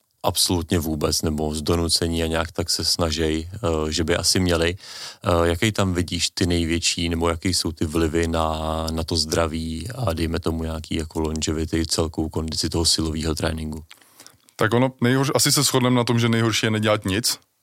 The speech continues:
Speaker 2: což
Speaker 1: Mhm.
Speaker 2: pořád takových lidí je dost, který netíhnou ani k nějakým, když už řeknu, míčovým sportům, nebo běhu, nebo posilovně. Takže to je asi úplně to nejhorší. A pravda bude v tomhle někde uprostřed. Já si myslím, že je to nutný kombinovat, eh, z mnoha důvodů,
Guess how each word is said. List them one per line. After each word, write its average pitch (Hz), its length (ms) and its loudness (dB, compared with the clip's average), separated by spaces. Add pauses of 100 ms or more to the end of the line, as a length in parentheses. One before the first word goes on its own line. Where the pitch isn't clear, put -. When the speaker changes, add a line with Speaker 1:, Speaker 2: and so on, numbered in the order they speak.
(160)
Speaker 2:
což - 140 2
Speaker 1:
Mhm. 95 80 4
Speaker 2:
pořád 107 280 4
takových 107 380 2
lidí 107 200 2
je 110 80 4
dost, 107 260 0
který 104 260 0
netíhnou 104 460 0
ani 104 180 2
k 98 60 -6
nějakým, 98 540 0
když 98 220 -2
už 104 60 2
řeknu, 101 200 0
míčovým 101 320 0
sportům, 95 440 -2
nebo 107 200 2
běhu, 98 300 2
nebo 98 200 0
posilovně. 98 560 0 (420)
Takže 104 240 0
to 104 80 2
je 101 60 4
asi 92 200 0
úplně 107 220 0
to 107 80 2
nejhorší. 101 580 -2 (520)
A 101 420 4 (160)
pravda 107 280 4
bude 113 240 4
v - 40 -6
tomhle 110 240 2
někde 110 180 2
uprostřed. 101 480 -2
Já 98 120 0
si - 120 0
myslím, 107 240 2
že 104 80 2
je 101 80 2
to 107 100 0
nutný 104 280 0
kombinovat, 101 600 0
eh, 101 40 2 (480)
z 110 40 0
mnoha 110 200 4
důvodů, 101 440 2